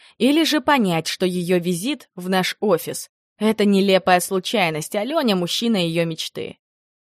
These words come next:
Время до вечера тянулось, будто резиновое.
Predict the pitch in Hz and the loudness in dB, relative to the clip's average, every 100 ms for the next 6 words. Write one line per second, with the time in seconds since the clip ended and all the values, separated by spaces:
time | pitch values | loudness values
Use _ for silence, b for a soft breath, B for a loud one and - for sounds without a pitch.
0 | - 190 285 294 240 214 220 240 226 208 | -4 0 2 2 2 2 0 -2 -2 -4
1 | - 185 233 285 226 - - - _ - | -4 -4 -4 -4 -6 -10 -14 -18 _ -12
2 | 175 285 - _ 262 247 262 214 190 160 | -4 -4 -6 _ 0 0 -2 -4 -4 -4
3 | 147 139 127 - | -4 -6 -8 -14